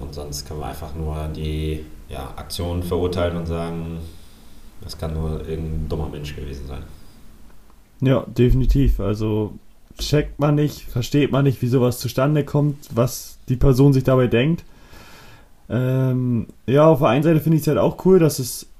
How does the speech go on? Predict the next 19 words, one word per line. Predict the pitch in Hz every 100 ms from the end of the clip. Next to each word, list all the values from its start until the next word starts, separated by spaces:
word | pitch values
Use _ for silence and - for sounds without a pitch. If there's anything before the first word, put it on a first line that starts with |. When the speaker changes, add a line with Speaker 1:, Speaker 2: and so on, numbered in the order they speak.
| -
Speaker 2:
oder | 110 107 -
cool | 127 131
nicht, | 123 143
aber, | 80 107 110 101 90 - -
ähm, | - 101 107 104
es | 113 117
ist, | 110 -
glaub | 120 117
ich, |
ganz | 120 120
gut, | - 147
dass | 139
es | -
öffentlich | - 147 165 156
ist | 160 139
und | 131
so | 123
groß | - 117 160 175
ist. | 185 -